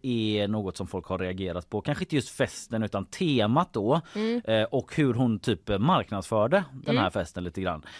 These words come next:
Speaker 1: Eh, temat för hennes fest är begravning.
Speaker 2: <laughs> Det var väl lite väl deppigt.
Speaker 1: Ja,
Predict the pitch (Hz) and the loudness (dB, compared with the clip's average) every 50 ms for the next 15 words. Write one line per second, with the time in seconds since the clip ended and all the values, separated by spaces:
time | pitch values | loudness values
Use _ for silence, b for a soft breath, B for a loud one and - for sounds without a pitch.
0 | B B B - 117 117 120 117 - 233 208 202 202 202 - - 202 196 190 185 | B B B 2 4 4 2 4 4 2 4 4 4 2 2 2 2 4 4 2
1 | - - 180 180 151 - - 131 127 113 98 92 92 95 131 123 120 120 160 170 | 2 4 2 2 2 0 -2 0 2 2 2 0 2 0 0 0 2 0 2 4
2 | 196 233 214 196 160 110 92 104 87 80 73 73 73 - - _ _ _ _ B | 4 4 6 4 4 2 0 -4 -6 -6 -8 -12 -14 -16 -18 _ _ _ _ B
3 | B B B B B - - - 277 - - 330 - - 330 - 277 269 - 330 | B B B B B 0 2 2 0 2 2 2 2 2 2 4 2 2 4 4
4 | 339 262 - 339 320 - 240 247 226 220 240 233 247 196 165 - - 339 302 202 | 2 4 4 2 2 4 2 0 0 0 -2 -2 -4 -6 -8 -8 -6 -2 -2 -2
5 | 170 170 175 175 - - - - - _ - 156 185 196 202 202 | -2 -2 -6 -10 -10 -14 -16 -16 -4 _ 4 4 6 6 6 4